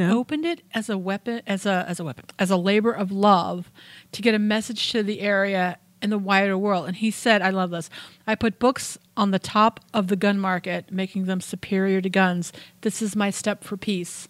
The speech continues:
Speaker 1: I like that.
Speaker 2: Isn't that cute? Like, so he,
Speaker 1: Yeah.
Speaker 2: he's
Speaker 1: So
Speaker 2: earned,
Speaker 1: w-,
Speaker 2: like
Speaker 1: and what books does he sell, I wonder?
Speaker 2: I don't know. It's like twenty, he's got, like, twenty-five hundred books.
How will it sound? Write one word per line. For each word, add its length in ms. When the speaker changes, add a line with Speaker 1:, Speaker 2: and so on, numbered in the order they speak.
Speaker 1:
I 120
like 240
that. 220
Speaker 2:
Isn't 100
that 80
cute? 200
Like, 200
so 200
he, 200
Speaker 1:
Yeah. 80
Speaker 2:
he's 240
Speaker 1:
So 100
Speaker 2:
earned, 140
Speaker 1:
w-, 160
Speaker 2:
like 100
Speaker 1:
and 140
what 200
books 220
does 200
he 80
sell, 260
I 80
wonder? 340
Speaker 2:
I 140
don't 120
know. 140
It's 140
like 100
twenty, 460
he's 180
got, 160
like, 140
twenty-five 420
hundred 320
books. 460